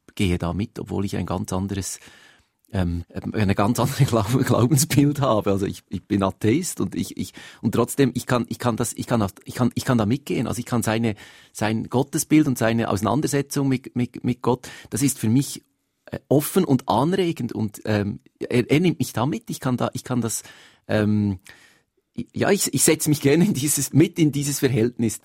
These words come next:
in das er, in dem er da steht. Und das ist, das ist auch, ich finde das auch ganz, ganz beeindruckend. Es ist, also wenn er ein Pfarrer ist, und das, das war er ja, also, aber dann ist er ein, äh, ist er hier nicht ein, es ist nicht ein Pfarrer, der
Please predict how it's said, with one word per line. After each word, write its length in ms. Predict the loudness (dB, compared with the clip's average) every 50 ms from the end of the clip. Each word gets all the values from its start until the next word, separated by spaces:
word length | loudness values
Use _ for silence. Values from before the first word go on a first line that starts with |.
| -12
in 180 | -6 -4 -2 0
das 220 | 2 0 0 0
er, 120 | -2 -2 -2
in 120 | 0 0
dem 180 | 2 2 2 2
er 60 | 0
da 320 | -2 -4 -4 -4 -2 -2
steht. 480 | -2 -4 -4 -4 -4 -4 -4 _ -16 -20 -20 -20 -20 -20 _ _ _
Und 160 | -10 -2 0
das 140 | 0 2 2
ist, 340 | 2 0 -2 -6 -10 -2 -2
das 140 | 0 0 0
ist 140 | 0 2
auch, 180 | 0 0 0 -2 -4
ich 100 | -6 -2
finde 140 | -2 -2 -2
das 100 | 0 2
auch 200 | 2 0 0 -2
ganz, 360 | -4 -4 -2 -2 -4 -6 -8 -10 -14 -20 -20 _ _ _ _ _ _
ganz 240 | -2 -2 -2 -2 -2
beeindruckend. 560 | -2 0 0 0 0 -2 -2 -4 -4 -4 -6
Es 80 | -4
ist, 260 | -4 -4 -6 -8 -14 -18 -18 -20 -20 -20 -10 -4
also 160 | -2 2 4
wenn 160 | 4 6 6
er 100 | 6 4
ein 120 | 2 0
Pfarrer 340 | 0 0 0 0 2 2 2
ist, 480 | 0 0 0 -2 -6 -8 -8 -10 -10 -6 -2
und 180 | 0 0 2
das, 160 | 0 -2 -2 -6
das 200 | -4 -4 -2 0
war 180 | 2 2 2 4
er 140 | 2 2 2
ja, 260 | 4 4 4 4 2
also, 280 | 2 0 0 0 0
aber 120 | 0 0 0
dann 100 | 2 0
ist 160 | 0 0 0
er 100 | 0 0
ein, 200 | 2 0 0 -2 -2
äh, 100 | -2 -2
ist 260 | 0 0 -2 -4 -2
er 60 | -4 -4
hier 220 | -2 0 2 2
nicht 180 | 2 2 2 2
ein, 200 | 2 2 0 -2 -10 -20 -12
es 100 | -6 -6
ist 100 | -4 -2
nicht 140 | -2 0 0
ein 140 | 0 0 0
Pfarrer, 260 | 0 0 0 0 -2
der 240 | 0 2 2 2